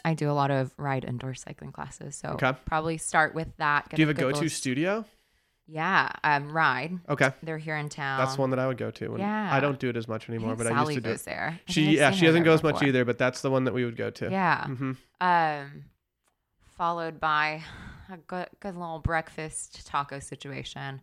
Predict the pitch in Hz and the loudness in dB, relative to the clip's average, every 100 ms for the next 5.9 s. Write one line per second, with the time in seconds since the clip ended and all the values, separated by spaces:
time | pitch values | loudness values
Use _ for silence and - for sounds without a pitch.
0 | _ _ - 143 135 143 139 127 127 - | _ _ -10 -6 -4 -4 -4 -6 -8 -8
1 | 135 131 - 139 - 139 135 123 113 127 | -8 -8 -10 -12 -8 -8 -6 -4 -2 0
2 | 135 135 - _ _ _ _ - 151 147 | -2 -4 -10 _ _ _ _ -4 -2 0
3 | 139 131 143 135 131 _ - 165 165 156 | -2 -6 -10 -16 -18 _ -8 -6 -2 -2
4 | 147 147 151 - - 160 180 214 - 170 | -2 -4 -6 -10 -8 -6 -4 -4 -2 -4
5 | - - 143 143 143 143 139 139 - | -6 -8 -2 0 2 0 -2 -8 -14